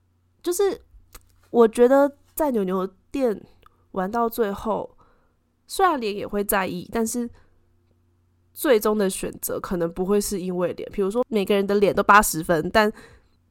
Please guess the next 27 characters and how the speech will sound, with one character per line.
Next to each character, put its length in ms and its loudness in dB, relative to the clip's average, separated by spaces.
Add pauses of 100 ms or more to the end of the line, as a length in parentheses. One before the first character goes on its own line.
(160)
八 180 6
十 180 -2
分 180 4
好 200 2
聊 140 -2
的 80 -4
人 120 -2
跟 200 -4 (220)
九 120 -2
十 140 -2
分 160 -2
不 100 6
好 140 4
聊 160 -6
的 120 -6
人， 120 -10 (280)
你 60 -8
就 100 4
会 100 6
选 160 -2
八 160 -4
十 140 -10
分 120 -12
的 80 -12
那 140 -10
一 60 -12
个。 160 -20